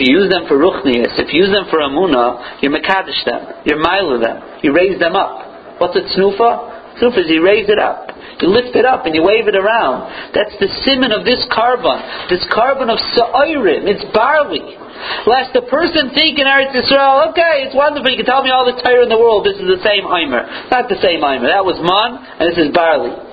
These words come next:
The Torah says it's coming to teach the person that's not the Yesod. The Yesod is to take barley and wave it around. And with that you could be Miled. And in fact, perhaps it's even a greater Madrega, because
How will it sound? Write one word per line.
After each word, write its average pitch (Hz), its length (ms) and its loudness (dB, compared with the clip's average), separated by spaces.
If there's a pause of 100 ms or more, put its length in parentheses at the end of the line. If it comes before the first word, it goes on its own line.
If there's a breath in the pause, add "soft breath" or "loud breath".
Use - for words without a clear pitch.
(320 loud breath)
The - 80 -4
Torah 185 420 0
says 180 240 2
it's - 160 -4
coming 202 300 0
to 170 100 2
teach 202 300 -2
the - 80 2
person 151 600 0
that's 151 240 -2
not 175 280 0
the 170 100 -2
Yesod. 127 480 0
The 123 160 4
Yesod 185 480 0
is 175 260 2 (320 loud breath)
to 131 220 0
take 202 260 -2
barley 143 460 0
and - 480 -4
wave 175 300 4
it 165 80 4
around. 147 640 -2 (400 loud breath)
And 165 140 0
with 151 260 -2
that 226 320 2
you 208 80 -2
could 180 160 0
be 190 120 0
Miled. 175 680 0 (540 loud breath)
And 175 120 -4
in 180 220 -6
fact, - 480 0 (140)
perhaps 185 500 0
it's - 100 -10
even 208 220 2
a 185 80 -2
greater 202 400 2
Madrega, 175 1120 -2
because 170 240 0